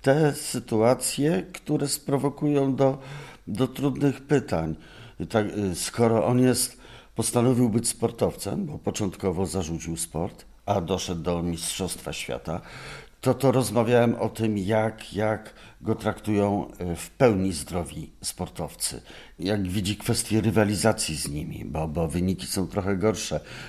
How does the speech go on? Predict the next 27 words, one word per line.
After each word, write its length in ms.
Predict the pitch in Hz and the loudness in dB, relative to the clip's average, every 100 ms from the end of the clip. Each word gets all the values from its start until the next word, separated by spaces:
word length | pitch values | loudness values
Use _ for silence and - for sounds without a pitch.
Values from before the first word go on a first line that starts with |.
| - | -4
I 120 | 104 117 | 4 6
on 180 | 117 110 - - - - - - - | 6 2 -8 -18 -20 -20 -20 -20 -4
nie 400 | 104 110 123 160 | 0 4 8 6
czuł 260 | 160 165 131 | 6 2 0
się 320 | - 113 120 | 4 4 4
osobą 480 | 107 - 101 95 101 | 2 0 0 2 2
gorszą, 360 | 101 - 90 78 | 2 2 -2 -4
przynajmniej 560 | - 92 101 107 107 - - - - | -2 0 4 4 2 -2 -16 -20 -2
nie 160 | 98 123 | 4 4
chciał 300 | - 131 120 | 6 6 6
o 60 | |
tym 220 | 120 110 92 | 4 0 2
powiedzieć, 600 | 98 90 101 127 117 82 | 0 2 2 0 -2 -4
iż, 280 | 95 - | -4 -4
iż 280 | 107 107 - - - - | -2 -2 -2 -10 -20 -2
faktycznie 540 | 110 95 120 - 107 | -2 0 -2 0 0
te 180 | - 98 | 2 2
wyniki 600 | 98 110 117 110 107 - - - | 4 4 4 4 2 0 -10 -18
są 240 | - 101 98 | -6 0 0
słabsze 540 | - 110 113 - 139 | 4 6 6 6 2
i 80 | 117 | 2
to 160 | - 104 | 2 2
wynika 400 | 107 107 110 107 | 4 2 2 0
z, 300 | - - - | 2 -2 -4
z 260 | 85 - | -8 -6
tego 340 | - 98 107 - | -2 2 2 2
niewidzenia. 840 | 107 113 110 104 90 107 98 78 76 | 4 6 6 2 2 2 2 0 -6